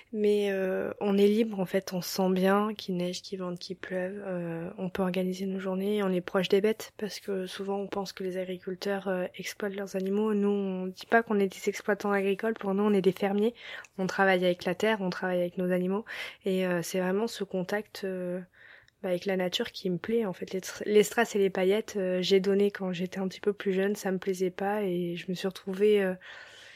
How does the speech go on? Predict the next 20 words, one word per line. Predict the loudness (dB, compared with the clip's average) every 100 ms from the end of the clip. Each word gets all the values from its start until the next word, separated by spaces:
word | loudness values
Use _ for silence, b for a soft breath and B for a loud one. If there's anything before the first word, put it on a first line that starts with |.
| B B _ -6
j'ai | -2 -2
trouvé | 0 0 2
en | 2
fait | -2 0
ma | 2 2 0
vraie | -2 0
personnalité | 0 0 0 0 -2 0 2
et | 2
la | 0
personne | -4 -6 -6
qui, | -6 -8 -6
euh, | -6
que | -8 -12
j'étais | -8 0 2
réellement | 6 4 4 4 2
au |
fond | 0 0
de | 0
moi, | 2 2 0 -2
euh, | -4 -6 -6 -8 -10